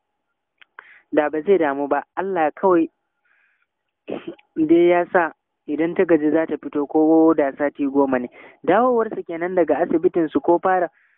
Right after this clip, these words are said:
ko farar rigar jikinsa ma bai cire ba da abin da yake wuyansa.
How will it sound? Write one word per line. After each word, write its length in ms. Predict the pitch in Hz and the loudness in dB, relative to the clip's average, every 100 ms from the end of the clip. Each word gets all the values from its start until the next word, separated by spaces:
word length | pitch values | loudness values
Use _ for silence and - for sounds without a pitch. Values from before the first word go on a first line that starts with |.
| _ _ - | _ _ -4
ko 160 | 214 | -4
farar 280 | 220 226 240 | 0 0 2
rigar 340 | 226 190 190 | 2 4 4
jikinsa 480 | 175 170 180 180 180 | 2 0 0 2 0
ma 240 | 156 170 170 | 0 -2 0
bai 160 | 151 - | 0 0
cire 240 | 180 160 | 4 4
ba 180 | 151 165 - _ - | 4 2 -2 _ -8
da 220 | 147 131 | -4 -4
abin 220 | 143 180 | -4 -2
da 60 | 180 | 0
yake 220 | 170 165 | 2 4
wuyansa. 420 | 160 175 160 147 | 4 2 0 -6